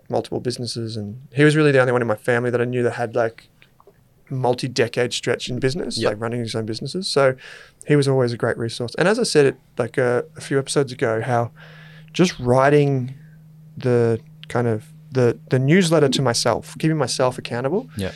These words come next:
Speaker 1: uh, even though there were other people B C C'd on that, uh, it just allowed me just to get it out and make it feel like I could get some feedback. Like, people would say,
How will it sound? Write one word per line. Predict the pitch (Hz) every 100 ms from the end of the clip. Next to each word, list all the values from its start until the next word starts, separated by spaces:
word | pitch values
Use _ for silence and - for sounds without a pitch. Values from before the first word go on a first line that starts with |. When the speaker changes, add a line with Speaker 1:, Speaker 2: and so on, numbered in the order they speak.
| - - -
Speaker 1:
uh, | 123
even | 139 139
though | 127
there | 120
were | 120
other | 117
people | - 117 117
B | 117 117
C | 120
C'd | 117 135 135
on | 120
that, | 123 - - - - - - -
uh, | - 120
it | - 127
just | 139 - - - - - - -
allowed | - 123 127 139
me | 147
just | 135 131
to | 120
get | 131 131
it | 127
out | 131 214 - _ -
and | 123
make | 131 139 -
it |
feel | - - 139
like | 127 120
I | 120
could | 123
get | 135 113
some | - 127 113
feedback. | 123 113 120
Like, | 120
people | 170 196
would | 185 147
say, | - 139 131